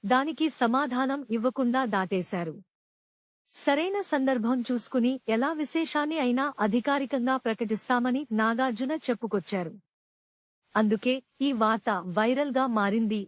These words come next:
అని అర్థం చేసుకోవచ్చు. చైతన్య, శోభిత గతేడాది డిసెంబర్లో వివాహం చేసుకున్నారు. అన్నపూర్ణ స్టూడియోస్లో వీరి పెళ్లి కొద్దిపాటి బంధుమిత్రులు, ఇండస్ట్రీ పెద్దల సమక్షంలో ఘనంగా జరిగింది. ఈ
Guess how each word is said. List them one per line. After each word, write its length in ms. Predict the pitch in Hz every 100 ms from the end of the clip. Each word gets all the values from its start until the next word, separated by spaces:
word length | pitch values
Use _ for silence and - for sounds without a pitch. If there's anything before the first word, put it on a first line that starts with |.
| -
అని 140 | 233 294 -
అర్థం 260 | 202 196 262 233
చేసుకోవచ్చు. 680 | 202 - 208 175 160 - 160 - _ _ _ _ _ _ _ _ -
చైతన్య, 500 | 277 320 349 359 359 349
శోభిత 380 | 262 247 233 233 247
గతేడాది 540 | 220 208 226 220 202 214 208 214
డిసెంబర్లో 560 | 262 - 339 349 294 269 269 214
వివాహం 380 | 214 247 247 226
చేసుకున్నారు. 580 | 208 185 - 190 180 160 190 _ _ 277
అన్నపూర్ణ 440 | 320 381 339 339 370 -
స్టూడియోస్లో 640 | 302 285 277 285 - 262 262 220
వీరి 220 | 240 247
పెళ్లి 240 | 254 247 311 262
కొద్దిపాటి 520 | 214 240 262 254 285 208
బంధుమిత్రులు, 640 | 226 233 269 233 226 190 170 - _ _
ఇండస్ట్రీ 460 | 247 269 - - 320 -
పెద్దల 280 | 233 247 269 -
సమక్షంలో 540 | 220 220 - 226 233 277 208
ఘనంగా 360 | 202 233 247 262 196
జరిగింది. 400 | 185 185 165 160 - _ _ _ _ _ _ _ _
ఈ 80 | -